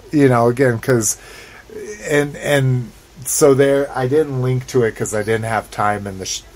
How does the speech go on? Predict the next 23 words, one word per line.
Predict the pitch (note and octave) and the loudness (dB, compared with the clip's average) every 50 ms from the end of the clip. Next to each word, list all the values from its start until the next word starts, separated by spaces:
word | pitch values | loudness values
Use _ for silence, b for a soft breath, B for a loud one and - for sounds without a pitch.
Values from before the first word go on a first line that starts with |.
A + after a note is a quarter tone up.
| - - - G#2+ | -20 -18 -12 -10
when | G#2+ G#2 G2+ | -8 -6 -4
I | G2 G2 | -4 -4
was | F#2+ F#2 - | -6 -6 -6
doing | A2+ G#2+ G2+ F#2+ F#2 | -6 -6 -6 -8 -8
the | F#2 | -8
show | - - - G#2 G2 | -6 -6 -4 -4 -6
notes. | F#2+ F#2+ G2 G2 G2 F#2+ - - B B B B B B B A#2+ B - | -6 -6 -6 -4 -6 -6 -6 -10 B B B B B B B -16 B -2
Pixel | - F3 F#3 F3+ - - F#3 E3+ | 2 2 2 2 0 -2 -2 0
Dan | C#3+ C3+ C#3+ C3 C3 C3 C3 B2+ B2 | 2 2 4 4 4 2 2 2 2
did | B2 A#2+ G#2+ | 0 0 0
an | A2 G2+ G2+ G2+ - - | 0 -2 -4 -8 -8 -4
hour-long | A2 A2+ A#2 A#2+ B2+ B2 A#2+ A#2 A#2 A2+ A2+ A2+ A2 A2 A2 G#2+ | -2 0 0 2 2 2 0 0 2 2 2 2 2 0 -4 -6
interview | G#2 G#2 G#2 G2+ F#2+ F#2 G2 G2+ G2 G2+ G2+ G2 | -6 -4 -4 -6 -6 -6 -8 -6 -6 -4 -4 -4
with | F#2+ G2+ F#2+ F#2 - - | -4 -4 -6 -6 -6 -6
Brian | - G2+ F#2+ F#2 F#2 F#2 F#2 | -4 -4 -4 -4 -8 -10 -12
Flynn | F#2 - - A2 G#2 G2 F#2+ F#2 | -14 -10 -8 -8 -8 -8 -10 -12
from | F#2 - G2+ F#2 F2 | -12 -14 -14 -14 -14
Super | - - G#2+ G2+ - G2 | -14 -14 -14 -12 -12 -12
Seven | F#2 - - G#2+ F#2+ F2+ F#2 F2+ F2+ | -12 -10 -8 -8 -8 -8 -10 -12 -12
about | F2+ E2+ F2+ F2 F2 - - | -12 -12 -12 -12 -12 -14 -12
this | - F#2 E2+ | -12 -12 -12
shit. | - - - - F#2+ F2 F2 E2+ E2+ - - B B B B B B B B B B | -12 -12 -12 -10 -10 -10 -10 -12 -12 -16 -18 B B B B B B B B B B
Um, | G#2+ A2 A#2 A2+ A2 G#2+ G#2+ G#2 G2 | 0 2 4 4 4 4 2 0 -2